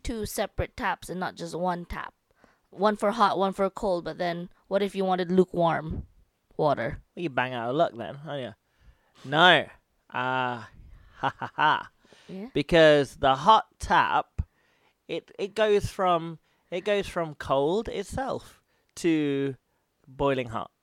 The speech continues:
Speaker 1: Yeah.
Speaker 2: It just, it depends on how much you turn it. The pressure <laughs> is there.
Speaker 1: <laughs> No,
Speaker 2: Is there.
Speaker 1: but
Speaker 2: It's
Speaker 1: it's n-,
Speaker 2: different.
Speaker 1: it's not the pressure of the water, but the time.
Speaker 2: Yeah.
Speaker 1: So you get lukewarm water for, like, five seconds, and then it's boiling.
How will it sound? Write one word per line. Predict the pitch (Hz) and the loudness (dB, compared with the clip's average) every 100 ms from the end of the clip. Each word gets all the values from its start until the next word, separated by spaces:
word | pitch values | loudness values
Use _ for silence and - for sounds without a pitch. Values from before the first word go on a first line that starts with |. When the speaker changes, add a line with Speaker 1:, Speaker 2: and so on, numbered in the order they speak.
| _ - | _ -6
Speaker 1:
Yeah. | 214 156 - - | -2 -2 -4 -8
Speaker 2:
It | 156 - | -8 -4
just, | 208 - - | -4 -4 -2
it | 170 - - | -2 -2 -4
depends | - 202 180 160 | 2 2 2 -2
on | 156 | -4
how | 147 156 | -2 -4
much | 151 123 - | -4 -6 -10
you | |
turn | - 185 180 | -12 -12 -12
it. | 139 - _ _ _ _ _ 147 | -14 -18 _ _ _ _ _ -10
The | 147 | -8
pressure | - 175 170 - 139 _ | -2 0 0 -6 -12 _
<laughs> | - | 0
is | 202 - | 4 6
there. | - 147 139 370 | 6 6 4 2
Speaker 1:
<laughs> | 403 _ - - - - - - 320 | 0 _ -20 -20 -18 -16 -18 -8 10
No, | 440 | 12
Speaker 2:
Is | 427 | 12
there. | 415 | 12
Speaker 1:
but | - - - - - | 10 6 -20 -18 -4
Speaker 2:
It's | 151 302 | 6 6
Speaker 1:
it's | - | 6
n-, | 339 | 2
Speaker 2:
different. | 311 302 | 4 6
Speaker 1:
it's | 359 - | 6 10
not | 359 415 | 10 12
the | - | 10
pressure | - 392 392 - | 8 8 8 6
of | 302 | 4
the | 294 | 6
water, | 277 311 330 | 8 8 10
but | 247 262 | 8 6
the | 269 | 4
time. | - 349 370 175 139 151 - - _ _ | 2 2 -2 -2 -6 -12 -14 -20 _ _
Speaker 2:
Yeah. | - 143 143 139 | -12 -6 -4 2
Speaker 1:
So | 240 | 6
you | 285 277 | 6 8
get | 311 277 | 8 8
lukewarm | 285 - 277 277 254 | 6 6 8 8 10
water | 254 254 | 10 10
for, | 247 226 | 8 6
like, | 190 - | 4 2
five | - 208 196 | 2 2 4
seconds, | 196 170 - - 165 175 | 0 -2 -6 -10 -10 -6
and | 180 185 | -2 0
then | |
it's | 165 | -2
boiling. | 175 170 139 85 185 165 | 0 0 0 -6 -10 -12